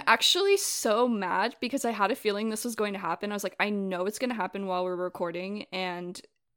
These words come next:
mine always glitches out a little bit. Um,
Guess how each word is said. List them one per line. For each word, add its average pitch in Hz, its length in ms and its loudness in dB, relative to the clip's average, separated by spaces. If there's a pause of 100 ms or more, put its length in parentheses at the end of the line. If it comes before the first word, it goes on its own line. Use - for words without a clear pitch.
(520)
mine 196 500 2
always 208 460 2
glitches 202 400 -4
out 165 180 0
a 202 60 -4
little 233 220 0
bit. 294 340 -4 (680)
Um, 190 640 -2